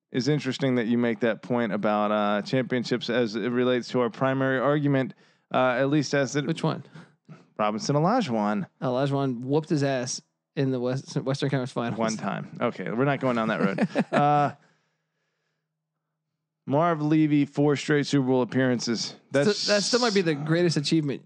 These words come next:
Speaker 2: You
Speaker 1: Yeah.
Speaker 2: might, might put that at number one, maybe.
Speaker 1: Yeah, that's
Speaker 2: Uh,
Speaker 1: close. Although
Speaker 2: yeah.
Speaker 1: the Cowboys made it three times in four years and would have made it a fourth time in a row and won three of 'em or
Speaker 2: That's
Speaker 1: won
Speaker 2: true.
Speaker 1: four of 'em if
Speaker 2: That's
Speaker 1: they had
Speaker 2: true.
Speaker 1: beaten those Niners in ninety-four. So,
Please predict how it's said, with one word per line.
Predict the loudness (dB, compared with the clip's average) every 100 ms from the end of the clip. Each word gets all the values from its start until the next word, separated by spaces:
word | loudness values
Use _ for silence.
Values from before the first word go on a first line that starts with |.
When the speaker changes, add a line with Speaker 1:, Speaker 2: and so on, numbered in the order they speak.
| _
Speaker 2:
You | 2
Speaker 1:
Yeah. | 2 2
Speaker 2:
might, | 2 2
might | 0 2 0
put | 0 2
that | 2
at | 2
number | 2 2
one, | 2 2 0
maybe. | -2 -2
Speaker 1:
Yeah, | 0 0 -2 -8 -18 -6
that's | 0 0
Speaker 2:
Uh, | 2
Speaker 1:
close. | 2 2 4
Although | 2 4
Speaker 2:
yeah. |
Speaker 1:
the | 2
Cowboys | 2 2 2 4 4 2 -2
made | 0 2 4
it | 2 -2 _ _ _ _ _ _ _ 0
three | 2 4 4
times | 2 2 4 2 0 -2
in | -2
four | 0 2 4
years | 4 4 2
and | 0 0 2
would | 2
have | 2
made | 2 2
it | 0
a |
fourth | 0 -2 0
time | 0 0
in | 0
a | 0
row | 0 0 0
and | -2 0 2
won | 2 0
three | -2 -2
of | -2
'em | -2 -2
or | -2 0
Speaker 2:
That's | 0
Speaker 1:
won | 0
Speaker 2:
true. | 2 2
Speaker 1:
four | 0
of |
'em | 0 0
if |
Speaker 2:
That's | 0
Speaker 1:
they | 0
had | 2
Speaker 2:
true. |
Speaker 1:
beaten | 0 2
those | 0 0
Niners | 0 -2 -2
in | -2
ninety-four. | -4 -4 -6 -8 -6
So, | -6 -8